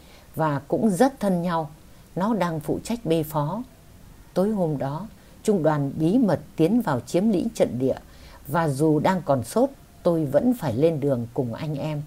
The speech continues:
vì còn có ai ở lại đây nữa đâu. Chỗ đang ở đây cũng là phía trước, nếu ở lại, phải có người trông nom bảo vệ, mà trong rừng sâu hiểm trở, liên lạc đi về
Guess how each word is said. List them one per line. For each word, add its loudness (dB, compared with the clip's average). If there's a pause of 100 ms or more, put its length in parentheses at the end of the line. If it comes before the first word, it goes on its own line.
(420)
vì 2
còn 0
có -2
ai -4
ở -2
lại -2
đây -2
nữa -2
đâu. 0 (720)
Chỗ 2
đang -2
ở -2
đây 2 (320)
cũng 2
là 2
phía -4
trước, 0 (480)
nếu 2
ở 0
lại, -6 (320)
phải -4
có 2
người 2
trông 0
nom -2
bảo -2
vệ, 2 (460)
mà 0
trong 2
rừng 0
sâu 2
hiểm 2
trở, 0 (380)
liên -2
lạc -4 (160)
đi 0
về -4